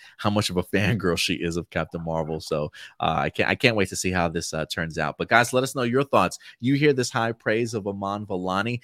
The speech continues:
If you had the opportunity to check out Miss Marvel for yourself, what did you think? Do you think she certainly lives up to the hype that everybody certainly has for her? Um, I'm really looking forward to see how she delivers in this movie. Um,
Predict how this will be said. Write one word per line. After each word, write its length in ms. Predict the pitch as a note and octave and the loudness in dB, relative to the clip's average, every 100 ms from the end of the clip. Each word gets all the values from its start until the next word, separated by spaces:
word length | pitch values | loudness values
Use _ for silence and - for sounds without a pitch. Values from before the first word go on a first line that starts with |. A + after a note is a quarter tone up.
| - - | -10 0
If 240 | C3+ - | 0 2
you 120 | D#3+ | 0
had 120 | D3+ | 2
the 60 | C#3+ | 2
opportunity 400 | D3 D3 D#3+ D3 | 0 0 -4 -4
to 80 | C#3 | -4
check 300 | - D3 G3+ | -2 -2 -2
out 140 | C#3+ | -2
Miss 200 | G#2 - | -2 -4
Marvel 240 | G#2 G2 F#2+ | -2 -2 -2
for 160 | G2+ | -2
yourself, 400 | F#2+ F#2+ G2+ F#2 - - - | -2 0 -2 -2 -4 -20 -6
what 180 | G2+ C#3+ | 4 6
did 140 | D#3+ | 6
you 80 | E3+ | 2
think? 320 | - G#3 G2+ | 2 0 -2
Do 80 | G#2+ | -4
you 80 | A2 | -4
think 180 | A2+ C3 | -2 -4
she 140 | C3 | -4
certainly 340 | A#2+ A#2+ A#2 A2+ | -4 -4 -4 -4
lives 340 | A#2 A#2+ A#2 | -2 -2 0
up 200 | A#2+ - | -2 -2
to 420 | - B2 A#2+ A2+ | -4 -2 0 -2
the 100 | G2+ | -2
hype 280 | G2 A#2 A#2+ | -2 -4 -2
that 100 | G#2+ | -2
everybody 360 | A2 A#2 A2 A2+ | -2 0 -2 -2
certainly 400 | - G#2 F#2+ G2+ | -4 -6 -6 -8
has 340 | G2+ G2 A#2+ | -4 -4 -4
for 160 | - B2 | -4 -2
her? 240 | B2+ B2 - - - | 0 0 -4 -20 -4
Um, 500 | F2+ F2 E2+ F2 F#2 | 0 0 0 -4 -6
I'm 160 | - G#2 | -6 -4
really 180 | A2+ A2 | -2 -2
looking 180 | G#2+ G#2 | -4 -6
forward 140 | G2+ | -8
to 60 | G2 | -6
see 180 | G#2+ | -8
how 140 | G#2 F#2 | -6 -6
she 200 | - F#2+ | -6 -6
delivers 500 | F2+ F#2+ D#2+ D#2 - _ | -2 -2 -2 -4 -6 _
in 240 | E2+ D#2+ D#2 | -8 -8 -10
this 260 | D#2 D2 - C#2 | -12 -12 -12 -14
movie. 260 | C#2+ - - _ _ - - _ - - - - | -14 -16 -20 _ _ -18 -18 _ -20 -20 -16 -2
Um, 540 | F#2 F#2+ F#2+ F#2+ F#2+ | 2 4 4 2 0